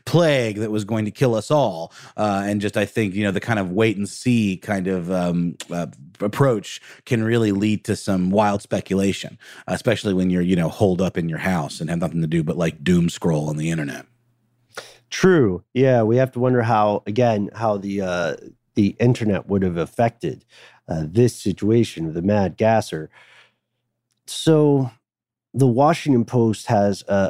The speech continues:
Speaker 2: another theory about what specifically triggered the attack here.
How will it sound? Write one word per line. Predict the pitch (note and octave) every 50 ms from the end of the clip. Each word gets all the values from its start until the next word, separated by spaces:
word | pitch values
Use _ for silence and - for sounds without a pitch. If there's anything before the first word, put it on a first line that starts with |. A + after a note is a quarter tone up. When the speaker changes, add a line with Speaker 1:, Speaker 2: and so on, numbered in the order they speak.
| -
Speaker 2:
another | - G2+ G2 F#2 G#2 G#2+ G#2 G#2 G2+
theory | F#2+ - - G#2+ G2+ G2+ G2 F#2+
about | F2+ - F2+ F2 E2 - -
what | F2+ G2+ F#2+ F2+
specifically | - - - - F#2+ F2+ - - A2 G2+ - - F#2+ - - F#2+ F2
triggered | - - - - F#2 E2 - E2+ E2 D#2+ D2+ - -
the | - D#2+ D#2+ D#2 D#2+ D#2 D2+ -
attack | - - - - - F#2 F3+ F3 -
here. | - - D#3+ D3+ D3 C#3